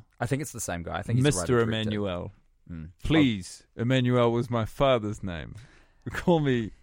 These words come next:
Speaker 2: Mister.
Speaker 1: You can't see this, but I just shook my head and rolled my eyes in an incredibly dismissive manner.
Speaker 2: Just quickly while I've got you here, Tim,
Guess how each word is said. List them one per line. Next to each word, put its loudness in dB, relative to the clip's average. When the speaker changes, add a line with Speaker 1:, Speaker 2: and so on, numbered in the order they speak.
Speaker 2:
Mister. 0
Speaker 1:
You 4
can't 4
see 2
this, 0
but 2
I 6
just -2
shook 0
my 2
head 0
and -4
rolled 4
my 2
eyes 0
in 0
an 2
incredibly 0
dismissive -6
manner. -4
Speaker 2:
Just -4
quickly 2
while 4
I've 0
got 2
you 0
here, 0
Tim, -2